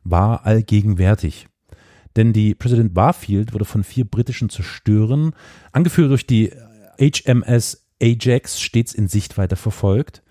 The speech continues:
Und die Bedingungen an Bord waren derweil natürlich katastrophal. Geschlafen wurde abwesend im Liegen, im Sitzen, im Stehen. Die sanitären Bedingungen waren entsetzlich.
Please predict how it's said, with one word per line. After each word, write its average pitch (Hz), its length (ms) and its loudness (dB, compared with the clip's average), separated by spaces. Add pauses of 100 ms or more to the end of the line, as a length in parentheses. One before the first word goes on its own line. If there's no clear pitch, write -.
(500)
Und - 120 -10
die - 40 -2
Bedingungen 151 380 2
an 110 140 2
Bord 143 200 0
waren 104 220 2
derweil 104 280 2
natürlich 98 300 -4
katastrophal. 104 800 0
Geschlafen 98 560 -2
wurde 95 140 -2
abwesend 90 320 -4
im 90 80 2
Liegen, 110 480 0
im 82 120 -6
Sitzen, 101 500 -2
im 82 140 -4
Stehen. 117 540 2 (600)
Die 101 80 -2
sanitären 139 440 2
Bedingungen 123 400 2
waren 104 180 2
entsetzlich. 101 680 0